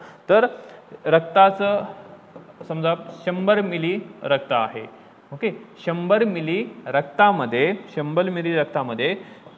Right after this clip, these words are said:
तीस मिलीग्राम, ओके, तीस मिलीग्राम जर अल्कोहोल असेल, तीस मिलीग्राम किंवा तीस मिलीग्रामपेक्षा जास्त जर अल्कोहोल असेल, तर त्या व्यक्तीने काय केलेलं आहे, ड्रिंक घेतलेले आहे, drink and drive तो करत आहे,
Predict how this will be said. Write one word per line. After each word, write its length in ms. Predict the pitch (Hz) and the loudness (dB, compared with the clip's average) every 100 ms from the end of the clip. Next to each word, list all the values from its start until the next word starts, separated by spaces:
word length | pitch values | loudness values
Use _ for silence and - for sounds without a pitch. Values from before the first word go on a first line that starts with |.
| - | -6
तीस 360 | 202 233 214 233 | -2 -2 -4 -4
मिलीग्राम, 720 | 180 170 165 156 160 131 113 - - - - _ _ _ - - - - - - | -4 -2 0 4 4 2 -2 -12 -18 -20 -20 _ _ _ -20 -20 -20 -20 -20 -10
ओके, 200 | 160 185 - - - - | -4 -4 -6 -16 -12 -4
तीस 320 | 202 233 226 | -2 -2 -4
मिलीग्राम 680 | 165 156 147 143 151 131 110 - - - - 127 | -4 -2 0 4 4 4 -2 -10 -18 -20 -20 -4
जर 260 | 143 165 226 - - - | 2 2 2 -4 -18 0
अल्कोहोल 420 | 151 208 247 240 | 2 4 6 6
असेल, 600 | 208 160 135 104 - - | 8 6 2 -4 -8 -6
तीस 200 | 180 190 | -4 -4
मिलीग्राम 440 | 175 165 156 151 175 | -6 -6 -4 -4 -6
किंवा 220 | 202 208 208 | -6 -8 -6
तीस 200 | 208 - | -8 -8
मिलीग्रामपेक्षा 720 | 180 175 170 165 160 156 170 | -8 -6 -4 -6 -8 -8 -4
जास्त 320 | 165 196 - 170 123 - - 165 | 0 0 0 -4 -4 -8 -6 2
जर 100 | 156 | 4
अल्कोहोल 320 | 143 143 135 | 4 0 0
असेल, 640 | 120 160 202 - - - | 0 0 -4 -6 -16 -6
तर 60 | 160 | -4
त्या 200 | - 208 | 0 0
व्यक्तीने 360 | 185 185 175 | 0 -2 -2
काय 160 | 170 165 | 0 0
केलेलं 280 | 165 151 147 | 2 2 4
आहे, 240 | 143 160 | 4 2
ड्रिंक 360 | 226 165 180 180 | -4 -2 0 0
घेतलेले 360 | 160 160 147 | -4 -4 0
आहे, 120 | 143 131 | 0 0
drink 400 | 151 165 151 156 | -4 -4 -2 -2
and 300 | 208 - 143 | -6 -4 0
drive 180 | 135 135 | 2 0
तो 160 | 151 339 - - | -2 -4 -8 -2
करत 240 | 143 123 | 0 0
आहे, 180 | 117 117 | -2 -4